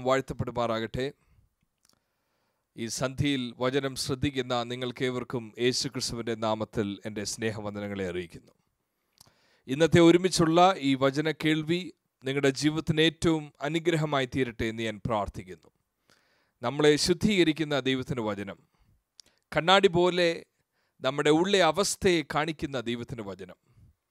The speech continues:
സ്വർഗത്തിൽ എന്നേക്കും സ്ഥിരമായിട്ടിരിക്കുന്ന ദൈവത്തിൻ്റെ വചനം, ആ വചനം എഴുതപ്പെട്ട അതേ ആത്മാവിൽ വ്യാഖ്യാനിക്കുവാൻ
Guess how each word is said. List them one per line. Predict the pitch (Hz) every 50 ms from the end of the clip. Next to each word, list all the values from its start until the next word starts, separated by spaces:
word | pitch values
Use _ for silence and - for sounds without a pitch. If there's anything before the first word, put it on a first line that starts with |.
| _ _ _ - - -
സ്വർഗത്തിൽ | - 170 151 147 147 180 156 - 156 160 151
എന്നേക്കും | 143 143 165 170 156 - 170 151 139 131 120 - -
സ്ഥിരമായിട്ടിരിക്കുന്ന | - - - 185 165 170 156 156 147 143 139 - 143 127 127 123 - 120 120 113 110
ദൈവത്തിൻ്റെ | 113 117 110 107 - 113 101 95 95
വചനം, | 92 95 90 90 - _ _ _ _ _ _ _ _ _ _ _ _ _ _ _ - 113 123
ആ | 131 127
വചനം | 135 139 139 151 147 147 139 117 101 _ _ _ _ _ _ _ _ _ _ _ _ _ _ _ _ _ 131 143
എഴുതപ്പെട്ട | 160 185 185 170 185 151 - 180 - - 170 160 156
അതേ | 151 175 180 175 160
ആത്മാവിൽ | 156 - _ 165 175 143 117 110 90 82 - _ _ _ - - _ _ _ _ _ _ _ - 156 117
വ്യാഖ്യാനിക്കുവാൻ | 127 135 127 - - - 131 127 123 110 127 120 117 107 101